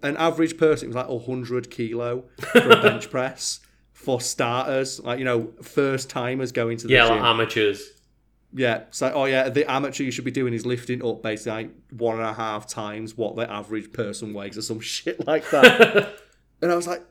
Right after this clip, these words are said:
Speaker 1: "Are you fucking kidding me?" It's, it's similar to, um, cases, uh, or, um, studies and surveys of average penis size.
Speaker 2: Oh, yeah, yeah,
Speaker 1: Where when
Speaker 2: sure.
Speaker 1: it's self-reported, it's, like, seven inches or something
Speaker 2: Yeah.
Speaker 1: like that. But when it's measured, it's, like, closer to four.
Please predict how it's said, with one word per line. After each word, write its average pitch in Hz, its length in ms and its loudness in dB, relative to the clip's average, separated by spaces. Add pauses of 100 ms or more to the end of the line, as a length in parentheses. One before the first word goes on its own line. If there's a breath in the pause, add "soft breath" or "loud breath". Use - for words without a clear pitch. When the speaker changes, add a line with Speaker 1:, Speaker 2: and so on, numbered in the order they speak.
Speaker 1:
"Are 190 80 -4
you 185 180 -2
fucking 180 460 -2
kidding 170 320 0
me?" 135 160 -2 (120)
It's, 151 160 -4
it's 190 240 -4
similar 214 260 0
to, 127 480 0
um, 117 480 -2 (640)
cases, 139 560 -4
uh, 127 280 -4
or, 123 180 -2 (140)
um, 123 380 -4
studies 120 640 -2
and 107 100 -10
surveys 113 540 -2
of 95 380 -8
average 110 400 -6
penis 120 340 -4
size. 147 440 -6 (180)
Speaker 2:
Oh, 143 120 10
yeah, 123 100 10 (140)
yeah, 113 60 0
Speaker 1:
Where 120 160 2
when 123 180 0
Speaker 2:
sure. - 40 2
Speaker 1:
it's 151 120 -2
self-reported, 143 1160 0
it's, - 200 -12
like, 107 240 -8
seven 104 440 -6
inches 113 460 -6
or - 20 -10
something 117 260 -4
Speaker 2:
Yeah. 98 100 4
Speaker 1:
like 120 80 -4
that. 135 280 -6 (260 soft breath)
But 135 100 -2
when 131 140 0
it's 127 120 -4
measured, 123 400 0
it's, 110 100 -4
like, 110 220 -4
closer 107 280 -6
to 117 60 -10
four. 107 520 -6